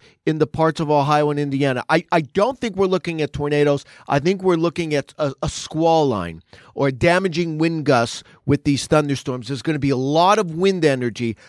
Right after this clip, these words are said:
I think the main threat's gonna be damaging wind gusts. I'm not gonna rule out a tornado threat at this point, but I think it's mostly gonna be wind and some hail with these thunderstorms. Again, that first threat Thursday into Friday,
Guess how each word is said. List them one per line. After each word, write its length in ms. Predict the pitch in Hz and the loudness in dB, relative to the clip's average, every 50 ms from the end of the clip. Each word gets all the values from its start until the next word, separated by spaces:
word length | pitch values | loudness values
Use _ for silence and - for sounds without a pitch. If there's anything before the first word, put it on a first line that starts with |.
| _ - | _ -2
I 140 | 143 151 147 | -2 -2 -2
think 440 | - - _ - 214 240 233 - | -2 -6 _ 0 0 0 0 0
the 80 | - 214 | 0 0
main 280 | 196 190 185 185 180 160 | 2 2 2 2 0 0
threat's 300 | - 165 165 160 - - | 0 0 0 0 0 -4
gonna 160 | 170 165 160 | -6 -4 -4
be 120 | 147 151 | -4 0
damaging 440 | 135 151 151 156 160 147 139 147 147 | 2 2 2 2 0 -2 -4 -4 -2
wind 180 | 151 151 147 135 | -2 -4 -2 -2
gusts. 180 | 156 147 - | -2 -2 -2
I'm 140 | 151 143 143 | -2 -2 2
not 200 | 147 147 143 - | 2 2 2 2
gonna 160 | 151 139 139 | 0 -4 -2
rule 180 | 131 135 135 135 | 0 2 2 4
out 160 | 131 127 117 | 4 2 0
a 40 | 113 | -2
tornado 380 | - - 117 110 104 95 87 | -4 -6 -6 -4 -4 -6 -6
threat 260 | 85 - - 60 - - _ _ _ _ _ _ _ _ _ - - _ | -8 -10 -12 -14 -14 -18 _ _ _ _ _ _ _ _ _ -20 -16 _
at 140 | - 117 - | -6 -2 0
this 160 | - 135 123 | 0 0 0
point, 220 | - - 135 127 107 | 0 -2 -2 0 2
but 100 | 151 147 | 4 4
I 80 | 147 | 4
think 180 | 127 165 190 165 | 4 2 2 2
it's 180 | 175 - - 135 | 0 0 0 2
mostly 340 | 165 170 180 - - 190 | 2 2 2 2 0 0
gonna 180 | 170 165 170 165 | 0 2 0 0
be 140 | 143 151 147 | 0 0 0
wind 500 | 135 135 151 135 107 87 82 82 - - _ _ - - _ - | 2 2 2 2 2 0 -4 -10 -14 -18 _ _ -20 -20 _ 0
and 180 | 143 143 143 - | 0 0 0 0
some 200 | - - 139 123 | -4 -4 -2 -2
hail 420 | 117 143 143 139 120 101 85 85 - _ - - _ | 2 4 4 4 4 2 0 -4 -8 _ -20 -18 _
with 220 | - 127 151 147 - | 0 0 0 2 0
these 200 | 180 165 139 - | -2 -4 -4 0
thunderstorms. 600 | - 147 135 127 120 117 - - 120 107 107 - | 0 2 2 2 -2 -4 -6 -6 -6 -6 -4 -4
Again, 280 | 139 123 156 131 101 - _ _ _ _ | 0 0 0 0 0 -4 _ _ _ _
that 200 | 135 127 117 - _ _ | -2 -2 -2 -4 _ _
first 340 | - 175 196 220 220 - - | 2 4 4 4 2 0 -4
threat 360 | - 196 202 180 151 - - _ _ _ _ - | -2 0 2 4 4 2 0 _ _ _ _ -16
Thursday 720 | - - - - 190 185 190 226 247 226 190 - 220 214 | -14 -14 -6 -2 0 2 2 2 0 -4 -2 -2 0 0
into 380 | 214 208 - 202 190 190 180 165 | 0 0 0 -2 0 0 -2 -4
Friday, 560 | - - 220 180 170 160 156 143 135 131 123 | -4 -2 0 0 2 2 2 2 0 -2 -4